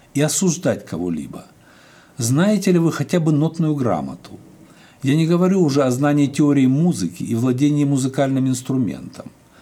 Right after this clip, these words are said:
Если нет, то не называйте себя музыкальными критиками, не вводите людей в заблуждение, а просто будьте хорошими журналистами.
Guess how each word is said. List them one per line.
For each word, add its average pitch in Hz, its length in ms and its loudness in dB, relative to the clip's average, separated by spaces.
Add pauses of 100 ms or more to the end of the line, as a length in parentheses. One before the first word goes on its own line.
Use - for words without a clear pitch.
(200)
Если 135 360 0
нет, 175 340 0 (420)
то - 100 -2
не 151 120 2
называйте 156 580 0
себя 120 240 -2
музыкальными 117 600 0
критиками, - 720 -8 (280)
не 147 160 2
вводите 165 540 0
людей 147 260 2
в 123 80 0
заблуждение, 131 920 -2 (680)
а 151 120 0
просто 185 340 0
будьте 180 400 0
хорошими 240 680 0
журналистами. 160 1040 0